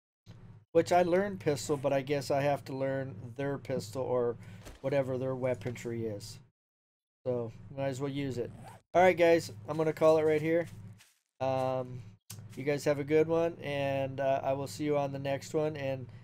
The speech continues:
um, like I said, if you know this game, you've played this game, you have any information, um, on how,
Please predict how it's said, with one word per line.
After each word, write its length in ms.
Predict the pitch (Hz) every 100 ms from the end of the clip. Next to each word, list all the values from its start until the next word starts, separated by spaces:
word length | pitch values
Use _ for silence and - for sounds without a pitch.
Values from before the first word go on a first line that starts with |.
| - _ _ -
um, 300 | 127 127 131
like 200 | 143 147
I 40 |
said, 320 | - 165 143
if 220 | 151 147 190
you 180 | 202
know 400 | 190 180 175 180
this 180 | 180 170
game, 260 | - 165 160
you've 120 | 156
played 280 | 156 156 156
this 200 | 160 -
game, 400 | 156 151 151 - - - _ _ -
you 80 | 143
have 120 | 139
any 260 | 147 156
information, 920 | 160 151 151 143 143 139 156 151 151 151 - - _ _ _ 131
um, 420 | 127 127 120 120 104 - _ _ _ _ _ _ _ _ _ 139
on 160 | 139
how, 260 | 131 139